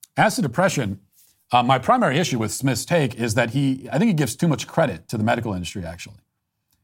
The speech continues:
He says that they assume that all depressed people, men and women, just need to feel loved. I wish that was the mistake they made. I think more often the assumption is that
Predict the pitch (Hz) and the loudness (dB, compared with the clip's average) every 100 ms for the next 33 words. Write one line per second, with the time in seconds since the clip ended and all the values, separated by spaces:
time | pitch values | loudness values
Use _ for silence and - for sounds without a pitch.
0 | _ - 165 208 151 156 160 135 - 240 | _ 0 4 4 4 2 0 0 0 2
1 | 202 143 123 135 135 139 135 117 - 117 | 4 4 4 4 4 0 0 0 -2 -2
2 | 113 107 117 117 113 110 107 101 107 117 | 0 0 2 2 2 2 0 -2 -2 -2
3 | 113 98 107 104 165 110 95 - _ _ | -2 -2 -2 0 2 2 -2 -10 _ _
4 | _ - 160 127 117 254 - 139 113 110 | _ 2 2 2 0 0 0 -2 0 -2
5 | 107 107 - 104 85 104 95 71 - _ | 0 -2 -2 -4 -2 -4 -4 -8 -20 _
6 | _ _ _ _ - 160 233 165 143 208 | _ _ _ _ -2 0 2 4 6 4
7 | - 151 127 123 120 165 - 139 127 123 | 4 0 0 -2 2 2 2 0 2 2